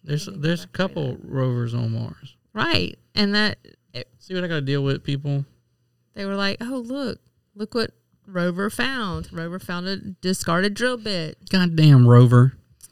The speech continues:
Speaker 2: Damn it. That makes me sad.
Speaker 1: It'll be all right. Oh, well, that was a lot of shit.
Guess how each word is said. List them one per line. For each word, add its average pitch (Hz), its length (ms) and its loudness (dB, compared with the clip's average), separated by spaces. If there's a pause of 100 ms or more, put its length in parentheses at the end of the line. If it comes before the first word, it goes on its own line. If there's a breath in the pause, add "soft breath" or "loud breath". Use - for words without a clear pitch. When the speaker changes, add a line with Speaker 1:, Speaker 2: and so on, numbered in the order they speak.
(240)
Speaker 2:
Damn 208 280 -2
it. 196 240 -2 (1080)
That 214 100 -10
makes 202 260 -4
me 226 60 -10
sad. 226 760 -6 (160)
Speaker 1:
It'll 135 120 -4
be 123 120 -2
all 123 100 -6
right. 127 280 -10 (1600 loud breath)
Oh, 175 680 8
well, 165 180 4
that 156 120 2
was 151 120 -2
a 156 40 0
lot 147 180 4
of 127 60 4
shit. 127 460 0